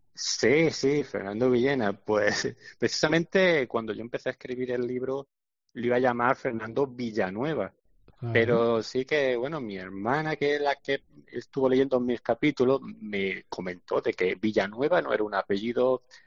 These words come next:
Speaker 2: <laughs>
Speaker 1: de, propiamente de Torros. Entonces me dijo, "Si es un libro de Torros, tiene que ser un apellido de Torros". Digo, "Bueno, Villanueva, Villanueva, pues Villena". <laughs> Y vamos, yo creo que todo el mundo en Torros conoce a algún Fernando Villena porque hay muchos.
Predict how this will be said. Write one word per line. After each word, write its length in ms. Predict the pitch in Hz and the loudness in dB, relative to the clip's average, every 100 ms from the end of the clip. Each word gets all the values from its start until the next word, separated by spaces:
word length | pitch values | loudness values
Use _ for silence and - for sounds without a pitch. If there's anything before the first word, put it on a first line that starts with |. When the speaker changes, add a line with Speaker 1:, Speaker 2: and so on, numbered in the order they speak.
| - | -10
Speaker 2:
<laughs> 260 | - - | -10 -8
Speaker 1:
de, 520 | 110 101 92 87 92 - | -4 -4 -2 -2 -4 -2
propiamente 480 | 104 107 107 110 | 2 4 2 4
de 100 | 117 | 2
Torros. 400 | - 87 131 143 | 2 2 2 2
Entonces 720 | 110 92 117 117 - 117 101 - _ _ _ _ - | -2 -2 -4 -2 0 0 -2 -10 _ _ _ _ -10
me 180 | 110 107 | -6 -4
dijo, 180 | 110 113 | -4 -4
"Si 160 | 101 | -4
es 60 | 95 | -2
un 140 | 123 | 0
libro 200 | 135 120 123 | 2 4 4
de 60 | |
Torros, 340 | 131 127 139 - _ - | 2 0 -2 -4 _ -8
tiene 260 | 156 113 110 | -6 -4 -4
que 140 | 113 | -4
ser 120 | 123 | -4
un 140 | 127 123 | -4 -4
apellido 400 | 117 110 117 131 | -4 -6 -6 -6
de 80 | |
Torros". 300 | 95 90 - | -6 -6 -6
Digo, 160 | 92 87 | -8 -8
"Bueno, 180 | 113 82 | -8 -10
Villanueva, 640 | - 90 101 95 90 104 113 | -12 -6 -4 -2 -2 0 0
Villanueva, 500 | 123 127 139 147 160 - | 2 0 0 0 0 0
pues 220 | 98 87 | 0 -2
Villena". 380 | 90 110 104 - | -2 0 0 -4
<laughs> 320 | - - 117 - - - _ _ | -10 -10 -12 -16 -20 -20 _ _
Y 120 | 107 98 | -2 0
vamos, 220 | 101 82 85 | -2 -4 -8
yo 200 | 92 110 | -4 0
creo 140 | 120 | 2
que 140 | 110 101 | 2 2
todo 180 | 117 | 2
el 60 | 123 | 2
mundo 240 | 123 113 | 2 0
en 120 | 113 107 | -2 -2
Torros 360 | 113 113 127 | 0 2 0
conoce 460 | - 110 120 - 123 | 0 -2 -2 0 2
a 20 | |
algún 220 | 107 107 | 2 -2
Fernando 420 | 110 104 107 110 107 | -4 -4 -4 -4 -6
Villena 340 | 101 117 135 | -8 -6 -8
porque 320 | 101 - 92 | -8 -6 -4
hay 160 | 101 92 | -4 -6
muchos. 440 | _ - - - | _ -16 -12 -12